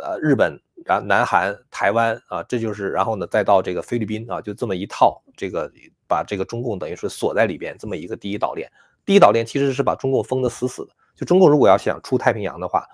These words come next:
必须得经过第一岛链的这个封锁，而第一岛链是很容易封锁的。至于说第二岛链、第三岛链只是一种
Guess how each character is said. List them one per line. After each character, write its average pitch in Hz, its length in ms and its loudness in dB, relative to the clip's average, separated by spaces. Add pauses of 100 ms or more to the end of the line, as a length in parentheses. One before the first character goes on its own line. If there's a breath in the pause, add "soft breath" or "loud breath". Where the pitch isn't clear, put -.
(300 soft breath)
必 170 120 0
须 170 120 4
得 101 140 2
经 110 180 -10
过 101 160 -2
第 113 220 -6
一 117 60 -2
岛 - 160 2
链 90 180 -4
的 85 80 -12
这 - 100 -10
个 87 80 -6
封 117 220 -8
锁， - 220 -8
而 110 100 2
第 165 120 -2
一 170 60 8
岛 135 120 4
链 101 120 -6
是 98 80 -8
很 85 220 -2
容 82 160 -10
易 110 40 -8
封 95 200 -10
锁 - 160 -10
的。 - 60 -20 (720 soft breath)
至 175 100 4
于 180 80 12
说 175 140 8
第 185 140 8
二 165 100 12
岛 98 120 4
链、 82 140 -4
第 120 120 -6
三 127 180 0
岛 110 120 -2
链 87 200 -8
只 85 100 -16
是 110 160 -10
一 107 60 -8
种 104 120 -14